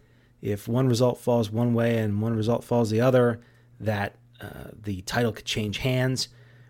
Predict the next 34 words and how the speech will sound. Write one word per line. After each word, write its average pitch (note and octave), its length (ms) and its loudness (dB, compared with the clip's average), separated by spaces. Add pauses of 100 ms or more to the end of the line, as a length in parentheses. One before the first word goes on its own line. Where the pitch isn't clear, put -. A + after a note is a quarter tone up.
We D#3+ 100 -4
don't G#3 100 6
even E3 120 2
get D3+ 200 -2
that F3 300 -2
out A#2+ 140 0
of G#2 80 -2
Napoli. F#2+ 560 -6
That's D3 280 -4
how C3+ 160 -4
bad A#2 460 -2
that G2 160 -6
they G2 200 -2
have F#2 180 -6
been G2+ 320 -2
the F2+ 120 -12
last F2+ 360 -8
two G2+ 200 -6
weeks. A2 400 -6 (400)
You D#3 100 -6
gotta E3 220 4
give A2+ 160 0
Juventus G2+ 380 -4
credit. A#2 360 -4
They G#2 240 0 (220)
got - 260 -2
the - 80 -8
job F#2+ 300 -4
done F#2 160 -6
and F#2 80 -6
got F#2 160 -6
over F#2 260 -6
the F2 100 -8
line. G#2+ 400 -4